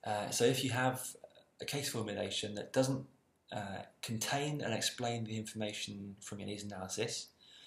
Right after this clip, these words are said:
uh, and your client's experiences, and it doesn't make predictions that you could actually test, the chances are it's not ready yet. When you've got that,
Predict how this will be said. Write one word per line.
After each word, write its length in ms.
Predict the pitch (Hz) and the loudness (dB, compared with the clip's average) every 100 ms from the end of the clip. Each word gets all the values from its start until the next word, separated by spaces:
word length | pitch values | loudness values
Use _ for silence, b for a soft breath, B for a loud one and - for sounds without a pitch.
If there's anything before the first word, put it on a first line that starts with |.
| B B B B - | B B B B -6
uh, 140 | 113 107 | -2 0
and 140 | 113 113 | 0 0
your 80 | 107 | -2
client's 320 | 113 107 - | -2 -4 -4
experiences, 880 | - - 104 95 98 - 101 - - _ _ B B B B B B - | -6 -2 -2 -2 -4 -4 -4 -6 -10 _ _ B B B B B B 2
and 180 | 135 131 | 4 4
it 60 | 127 | 4
doesn't 320 | 117 107 117 | 2 0 -2
make 260 | 120 - | -2 -2
predictions 600 | - 120 127 - 98 101 107 | 0 0 0 0 -2 -4 -6
that 100 | 107 | -6
you 100 | 110 | -4
could 160 | 110 | -2
actually 320 | 104 - 98 | 0 0 -4
test, 580 | 90 113 104 - - - - _ _ | -4 -2 -2 -4 -8 -10 -14 _ _
the 60 | 131 | -4
chances 380 | 131 123 110 113 | 0 0 0 2
are 180 | 113 - | 2 2
it's 140 | - | 0
not 220 | 117 - | -2 0
ready 200 | 120 107 | 2 2
yet. 300 | 92 - - _ _ _ _ _ _ _ _ - _ _ _ - - | 0 -6 -10 _ _ _ _ _ _ _ _ -20 _ _ _ -10 -2
When 140 | 113 | 2
you've 160 | 110 110 | 2 6
got 200 | 160 - | 6 6
that, 360 | 107 - - | 2 0 -2